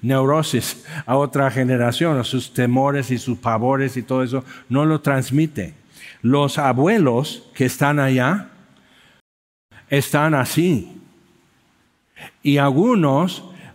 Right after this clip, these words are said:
porque todavía de niño traen aquí el número de serie que les, que les tatuaron en Alemania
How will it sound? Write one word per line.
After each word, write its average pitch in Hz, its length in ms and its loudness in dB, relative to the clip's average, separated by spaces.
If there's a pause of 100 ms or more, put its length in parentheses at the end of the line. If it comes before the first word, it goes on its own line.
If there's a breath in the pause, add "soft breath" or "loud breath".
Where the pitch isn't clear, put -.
(120)
porque 147 480 2
todavía 160 520 2
de 147 140 2
niño 160 400 2
traen 165 340 2
aquí 156 260 0
el 160 140 2
número 156 360 2
de 127 80 -2
serie 170 440 0
que 131 140 -2
les, 123 300 0 (260 loud breath)
que 131 120 0
les 127 220 0
tatuaron 131 880 0 (340 loud breath)
en 123 160 0
Alemania 123 880 2